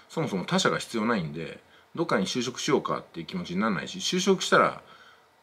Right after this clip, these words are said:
結局、稼げない人の分まで稼がないといけないんで、損なんですよね。で、それが分かってると、やっぱりね、雇われる時代じゃないし、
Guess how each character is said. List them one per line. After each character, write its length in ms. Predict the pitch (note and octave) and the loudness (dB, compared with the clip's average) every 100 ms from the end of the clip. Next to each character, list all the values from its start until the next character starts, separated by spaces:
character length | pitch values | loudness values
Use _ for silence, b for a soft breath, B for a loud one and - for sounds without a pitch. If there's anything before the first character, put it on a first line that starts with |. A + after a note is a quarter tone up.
| - | -6
結 120 | B2 | -4
局、 580 | C3 C3+ D#3 C#3 - - - | -2 2 4 4 2 -6 -6
稼 240 | D#3+ A3+ | 0 6
げ 60 | A3+ | 8
な 80 | A#2+ | 6
い 20 | |
人 140 | A#2 | 6
の 60 | G2+ | 4
分 120 | G2+ | 4
ま 80 | G2 | 2
で 80 | E2+ | 0
稼 200 | - G#2+ | -2 2
が 100 | G2+ | 2
な 80 | |
い 20 | E2 | 2
と 60 | |
い 20 | |
け 60 | E2 | -4
な 100 | D#2+ | -6
い 60 | D#2+ | -6
ん 40 | |
で、 60 | F#2 | -8
損 240 | - A#3+ | -4 0
な 80 | F#2 | 0
ん 60 | |
で 60 | D#2+ | -4
す 40 | |
よ 80 | - | -12
ね。 200 | F2+ F#2+ - _ _ _ b b b b - | -10 -10 -12 _ _ _ b b b b -10
で、 60 | |
そ 100 | B2+ | -2
れ 80 | F3 | 2
が 80 | F#3+ | 2
分 60 | |
か 80 | F#3+ | 2
っ 60 | G#3+ | -2
て 100 | C#3+ | -2
る 80 | C3+ | 4
と、 240 | E3 A#2+ | 6 6
や 60 | A2+ | 6
っ 40 | |
ぱ 120 | - | 6
り 100 | G#2+ | 4
ね、 180 | F#2+ G2 F2 | 4 0 2
雇 260 | A#2+ D3+ | 2 8
わ 80 | G3+ | 8
れ 60 | D#3+ | 8
る 100 | G2 | 2
時 100 | F#2 | 0
代 140 | F#2+ | 0
じ 80 | F2+ | 2
ゃ 40 | |
な 100 | G#2 | 2
い 80 | F#2+ | 0
し、 260 | - D#2+ | -2 -10